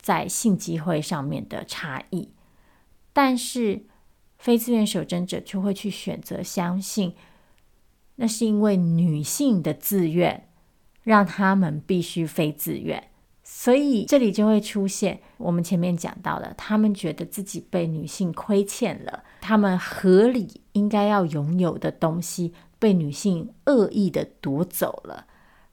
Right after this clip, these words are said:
然后这样的思考模式就让他们合理化，觉得既然这是我有资格获得的东西，那他们就有权利去主动的夺取，并且在这个夺取的过程当中，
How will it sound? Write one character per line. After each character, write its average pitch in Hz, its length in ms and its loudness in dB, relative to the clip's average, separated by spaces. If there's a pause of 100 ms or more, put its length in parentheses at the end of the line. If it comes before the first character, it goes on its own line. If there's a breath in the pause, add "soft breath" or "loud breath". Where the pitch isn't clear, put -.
(220 soft breath)
然 185 100 -2
后 220 160 2
这 294 200 4
样 240 200 2
的 175 160 -4
思 214 240 -6
考 196 220 -6
模 190 220 -8
式 185 240 -2
就 220 180 -4
让 220 180 0
他 214 160 -4
们 202 140 0
合 180 220 -4
理 185 200 -4
化， 180 320 -2 (300 loud breath)
觉 202 160 2
得 208 100 2 (120)
既 302 240 0
然 175 260 0
这 208 120 0
是 208 140 -2
我 165 140 2
有 160 220 -2
资 - 220 -6
格 - 200 -6
获 180 240 -2
得 - 100 -10
的 - 120 -12
东 185 240 -8
西， 170 260 -8 (200 loud breath)
那 214 100 2
他 202 160 2
们 196 120 4
就 202 120 0
有 175 160 0
权 156 360 -4
利 180 180 0
去 175 380 -2 (360 loud breath)
主 156 280 -2
动 185 240 2
的 151 120 0
夺 147 340 0
取， - 420 -8 (360 soft breath)
并 226 160 0
且 202 160 -2
在 185 180 -2
这 190 120 -6
个 185 120 -6
夺 175 340 -2
取 208 240 -6
的 175 180 -6
过 196 220 0
程 156 300 -6
当 156 180 -6
中， 165 200 -2